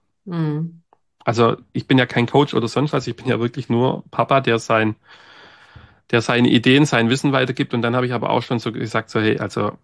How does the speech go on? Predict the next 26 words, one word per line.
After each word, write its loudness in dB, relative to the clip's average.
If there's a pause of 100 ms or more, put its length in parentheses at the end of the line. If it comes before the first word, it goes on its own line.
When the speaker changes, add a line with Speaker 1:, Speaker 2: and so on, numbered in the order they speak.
(760)
Speaker 2:
irgendwann 0
ist -4
Schluss.“ 0
Einerseits, 0
weil 2 (160)
ihr -2
habt -2
ein, -4 (100)
ihr -4
habt -2
ein 2
Netz, -2
das -6
euch -4
auffängt, 0
da 0
ist -6
Familie, 4
da 2
sind -6
Freunde 0
da 0 (880)
und 2 (1500)
dann -2
geh. -2 (880)
Speaker 1:
Mhm. 0